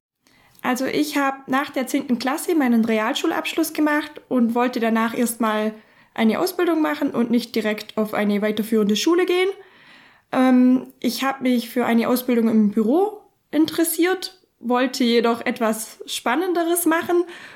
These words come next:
und habe mich dann im Endeffekt, äh, für die Ausbildung als Justizfachangestellte entschieden. Die Ausbildung hat mir super viel Spaß gemacht. Ich wollte danach aber trotzdem noch mal weitermachen und habe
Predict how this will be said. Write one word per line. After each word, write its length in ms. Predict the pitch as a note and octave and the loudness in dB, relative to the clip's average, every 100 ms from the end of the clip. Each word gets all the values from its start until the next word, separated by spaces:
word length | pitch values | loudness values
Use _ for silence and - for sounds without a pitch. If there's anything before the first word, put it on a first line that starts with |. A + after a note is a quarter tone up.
| - | -2
und 180 | C4 B3+ | 0 2
habe 200 | B3 A#3+ | 2 2
mich 180 | B3 B3 | 0 2
dann 160 | A3+ | 0
im 80 | A3+ | 2
Endeffekt, 560 | A3+ A#3+ - A3 G#3+ - | 2 2 2 -2 -2 0
äh, 240 | A3 G#3+ | 0 0
für 180 | G#3 A#3 | 0 0
die 140 | G#3+ | 0
Ausbildung 540 | A3 A3 A#3 A3 A3 A3 | 0 0 2 2 2 2
als 260 | A3 G#3+ | -2 0
Justizfachangestellte 1160 | A3 G#3 A#3 G#3+ - G#3+ A3 G#3+ G#3+ A3+ G#3+ A3 | -2 0 -2 -2 -4 -2 0 0 0 -4 -4 -2
entschieden. 640 | G#3 G#3 A3+ G#3 F#3+ F3+ - _ - - - - - - | 0 2 4 4 4 0 -14 _ -20 -20 -20 -20 -20 -6
Die 120 | B3+ C#4+ | -2 0
Ausbildung 360 | - E4 C#4+ | -2 -2 0
hat 120 | C4 | 0
mir 100 | B3 | 0
super 320 | A#3+ E4+ F#4+ F#4 | 2 2 2 2
viel 160 | D4 | 0
Spaß 320 | C#4 C4+ C#4+ | 0 -2 -2
gemacht. 460 | D4 C4+ C4 C4 - _ - | 0 0 0 -4 -16 _ -4
Ich 180 | B3 A#3 | -4 0
wollte 300 | B3 B3+ A#3+ | -2 -2 -2
danach 420 | A3+ A3+ A#3 A#3 | 0 2 0 -2
aber 340 | A3 A3 A3 - - | -2 -2 -6 -14 -4
trotzdem 360 | B3 B3+ B3 | -4 0 0
noch 140 | A3 A3 | 2 2
mal 140 | G#3+ | 0
weitermachen 640 | D4 F4 F4 E4+ E4+ D#4 | -2 -2 -4 0 0 0
und 260 | - A#3+ A3+ | 2 0 0
habe 600 | A#3+ A#3+ A#3+ A#3+ A#3 | -2 0 2 4 2